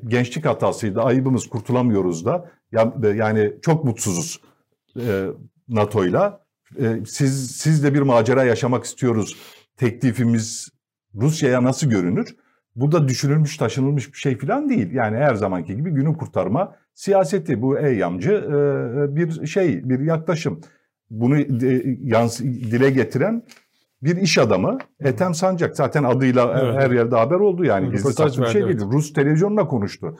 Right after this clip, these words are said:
Speaker 2: Tabii.
Speaker 1: Bunları söyledi. E, yani hem nato'ya bağlıyız, taahhütlerimize sadığız, hiçbir müttefikimizden vazge-, ve ittifakımızdan vazgeçmek zorunda değiliz mesajları veriyoruz. Hem de iktidarın gözdesi bir iş adamı,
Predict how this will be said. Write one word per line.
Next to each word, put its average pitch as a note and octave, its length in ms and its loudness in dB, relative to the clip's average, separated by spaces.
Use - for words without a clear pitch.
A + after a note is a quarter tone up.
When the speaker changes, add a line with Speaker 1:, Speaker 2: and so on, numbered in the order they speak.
Speaker 2:
Tabii. A#2 140 -12
Speaker 1:
Bunları G#2+ 300 2
söyledi. G#2 520 -4
E, A2 180 0
yani A2 240 0
hem F3+ 240 2
nato'ya E3+ 640 2
bağlıyız, C#3 640 4
taahhütlerimize C3+ 720 4
sadığız, B2+ 760 4
hiçbir F3 240 2
müttefikimizden D3 840 2
vazge-, C#3 480 2
ve D3 120 4
ittifakımızdan C3+ 800 0
vazgeçmek C#3+ 480 2
zorunda C3+ 400 2
değiliz B2 420 2
mesajları A2 800 2
veriyoruz. A2+ 460 0
Hem E3 180 2
de A3+ 220 0
iktidarın D#3 640 2
gözdesi C3 500 2
bir D3+ 100 0
iş D#3 220 -2
adamı, A2 540 -2